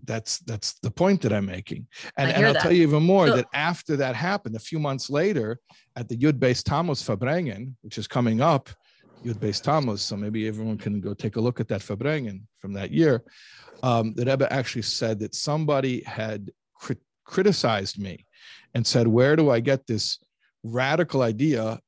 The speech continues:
Speaker 1: that children should be educators? Like, children should be students, not teachers. But I'm saying I wanna arm the children with ideas that they can go out and teach." So,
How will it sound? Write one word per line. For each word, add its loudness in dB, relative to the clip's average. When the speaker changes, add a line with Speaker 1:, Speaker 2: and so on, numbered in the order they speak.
Speaker 1:
that -8
children 2
should 0
be 0
educators? -4
Like, -6
children 2
should -4
be -6
students, 2
not -6
teachers. -4
But -10
I'm 0
saying 0
I -4
wanna -2
arm 2
the -2
children 0
with -2
ideas -4
that -12
they 0
can -8
go -4
out -10
and -12
teach." -4
So, -2